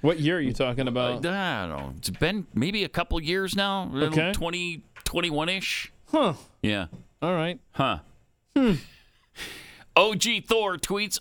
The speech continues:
Speaker 2: "Okay, D C Comics, but what is the American way in two thousand twenty-three?"
Speaker 1: Oh, that's a
Speaker 2: It's a pretty good
Speaker 1: fair
Speaker 2: question.
Speaker 1: question.
Speaker 2: Pretty legitimate. Uh, all right. Triple eight nine hundred thirty-three ninety-three. At the box office over the weekend,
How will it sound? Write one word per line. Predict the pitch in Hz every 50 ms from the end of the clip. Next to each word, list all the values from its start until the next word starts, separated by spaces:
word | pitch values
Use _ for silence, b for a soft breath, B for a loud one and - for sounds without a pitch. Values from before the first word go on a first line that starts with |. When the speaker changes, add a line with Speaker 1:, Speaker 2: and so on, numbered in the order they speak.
| -
Speaker 2:
"Okay, | 180 208 214 - - 185 175 156 147
D | 139 120 113 135 135 135 120
C | - 160 156 131
Comics, | - 151 139 139 139 147 151 143 - - - - -
but | - 113 - 151 151 123 - - -
what | 135 175 208 - - _ - -
is | 160 202 233 254 262 240 185 151 139 135
the | 151 139 131
American | 117 110 110 101 95 95 90 - 101 95 87
way | 87 80 71 60 58 55 - -
in | 107 107 101 90
two | - 135 123
thousand | - 123 107 104 101 101 92
twenty-three?" | - 92 104 95 85 - - 98 80 65
Speaker 1:
Oh, | - - - 104
that's | 101 - - 101
a |
Speaker 2:
It's | - -
a | -
pretty | - - 120 113 98
good | 92 98 80 -
Speaker 1:
fair | - - - - - 120
Speaker 2:
question. | 120 113 92 - - 85 80 87
Speaker 1:
question. | - - - - - -
Speaker 2:
Pretty | 143 123 110 98 90 95 - -
legitimate. | 90 95 95 80 85 98 95 85 78 80 78 - - - B B B B B B B B B B B B B B
Uh, | 95 113 117 120 113 107 110
all | 113
right. | 104 90 85 67 -
Triple | - 170 190 - - 156 165
eight | 160 143
nine | 131 135 139 135 123
hundred | 131 135 139 131 117
thirty-three | 139 139 131 127 110 - 123 110
ninety-three. | 98 107 123 123 107 - 104 92 92
At | 95 -
the | 95
box | - 107 117 143 - - 160
office | 139 131 123 113 - -
over | 110 92 92
the | 95 95
weekend, | 104 107 - - 101 98 120